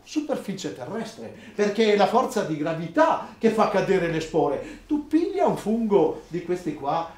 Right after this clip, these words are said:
e giralo rispetto alla posizione naturale che lui deve avere per disseminare le spore, e guardate cosa fanno da soli, lo giri di fianco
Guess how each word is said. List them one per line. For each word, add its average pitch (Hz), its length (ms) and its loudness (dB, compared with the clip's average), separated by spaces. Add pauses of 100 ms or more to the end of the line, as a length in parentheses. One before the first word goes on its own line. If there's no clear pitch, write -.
e 277 180 -2
giralo 269 500 6
rispetto 190 480 -2
alla 160 140 2
posizione 180 540 -4
naturale 151 580 -2
che 143 100 -6
lui 147 140 -2
deve 147 240 -2
avere 147 280 0
per 143 180 -6
disseminare 127 600 -12
le 113 80 -12
spore, 117 520 -12
e 170 120 -6
guardate 170 560 -4
cosa 156 220 -10
fanno 147 500 -12 (140)
da 123 160 -12
soli, 160 360 -8 (220)
lo 151 180 2
giri 170 280 -4
di 160 100 -4
fianco 277 760 -4